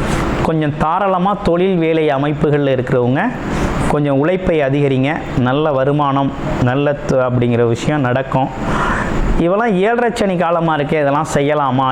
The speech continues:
ஜென்மச்சனியா இருக்கே, இதெல்லாம் செய்யலாமான்னு ஒரு கேள்வி வரும். ஒண்ணும் பயப்பட வேணாம். சனி பகவான் அப்படிங்கிறது கர்மக்காரகர்,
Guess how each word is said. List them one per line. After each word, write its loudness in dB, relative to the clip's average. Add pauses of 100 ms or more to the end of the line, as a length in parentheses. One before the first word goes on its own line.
(100)
ஜென்மச்சனியா 0
இருக்கே, 0
இதெல்லாம் 0
செய்யலாமான்னு 0
ஒரு 0
கேள்வி 0
வரும். 0 (1000)
ஒண்ணும் 2
பயப்பட 2
வேணாம். 0
சனி 0
பகவான் 0
அப்படிங்கிறது 0 (180)
கர்மக்காரகர், 0